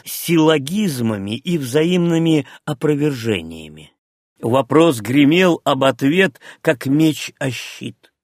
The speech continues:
Древние философы, отцы церкви, современные мыслители, священное писание, арабы — всем этим каждый стрелял в противника, а дождь продолжал идти,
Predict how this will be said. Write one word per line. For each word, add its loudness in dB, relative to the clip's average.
Древние 2
философы, -4
отцы -4
церкви, -2
современные 2
мыслители, 0
священное -2
писание, -4
арабы — 0
всем 0
этим 2
каждый 0
стрелял 0
в -14
противника, -2
а 2
дождь -2
продолжал -4
идти, -4